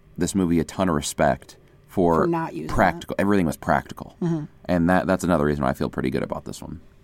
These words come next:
Speaker 2: Yeah, that, that definitely may woo the Academy, and I may be, uh, I may be losing on that pick alone. <laughs>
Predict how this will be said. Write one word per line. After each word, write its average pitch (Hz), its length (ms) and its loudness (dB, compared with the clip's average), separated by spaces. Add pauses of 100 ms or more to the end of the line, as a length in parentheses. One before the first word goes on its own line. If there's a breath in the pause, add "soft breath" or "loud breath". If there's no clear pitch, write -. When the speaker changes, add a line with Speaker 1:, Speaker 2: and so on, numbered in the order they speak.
Speaker 2:
Yeah, 185 260 0
that, 196 240 2
that 202 120 4
definitely 202 280 2
may 185 120 4
woo 175 260 4
the 165 140 2
Academy, 160 480 -4
and 165 160 -4
I 170 120 0
may 170 200 0
be, 160 320 2
uh, 151 340 -4
I 170 100 -2
may 175 120 2
be 160 140 4
losing 160 280 0
on 151 120 -4
that 151 140 -6
pick - 180 -6
alone. 160 400 0
<laughs> - 0 -